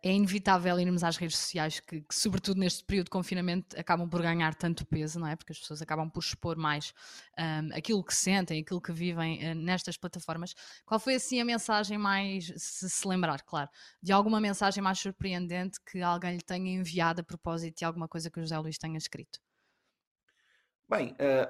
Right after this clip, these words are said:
Speaker 2: uma só mensagem é difícil de identificar, mas claramente existe um livro meu,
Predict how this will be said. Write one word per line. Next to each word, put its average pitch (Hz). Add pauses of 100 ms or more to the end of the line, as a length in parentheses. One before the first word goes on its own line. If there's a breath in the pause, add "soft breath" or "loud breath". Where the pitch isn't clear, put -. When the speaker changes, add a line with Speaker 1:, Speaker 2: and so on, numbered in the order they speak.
(140)
Speaker 2:
uma 202
só 180
mensagem 180
é 180
difícil 180
de 170
identificar, 165 (380 soft breath)
mas 156
claramente 180
existe 175
um 196
livro 180
meu, 151